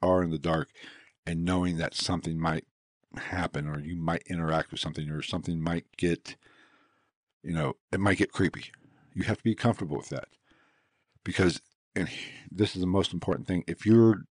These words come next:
not comfortable with that, you're going to find it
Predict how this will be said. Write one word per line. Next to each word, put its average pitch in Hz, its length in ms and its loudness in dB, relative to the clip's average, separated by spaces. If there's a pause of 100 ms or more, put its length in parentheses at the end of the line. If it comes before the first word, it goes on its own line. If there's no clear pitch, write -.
(200)
not 160 400 2
comfortable 123 380 -2
with 117 100 -2
that, 131 260 4 (3500)
you're 85 240 0
going 92 200 2
to - 100 -4
find 80 380 -2
it - 200 -6